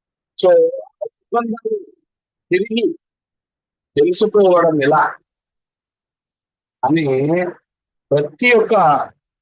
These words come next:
ఆత్మ వేసుకునేటటువంటి ప్రశ్నకి సమాధానంగా ధ్యాన సాధన మార్గాన్ని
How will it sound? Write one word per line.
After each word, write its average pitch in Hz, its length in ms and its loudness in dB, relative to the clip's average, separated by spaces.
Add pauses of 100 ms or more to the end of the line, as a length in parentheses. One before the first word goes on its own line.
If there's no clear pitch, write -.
(440)
ఆత్మ 214 260 -4 (1120)
వేసుకునేటటువంటి 160 1080 -2 (120)
ప్రశ్నకి 175 500 -2 (120)
సమాధానంగా 135 800 0 (2750)
ధ్యాన 151 320 0 (100)
సాధన 175 340 0 (180)
మార్గాన్ని 135 580 0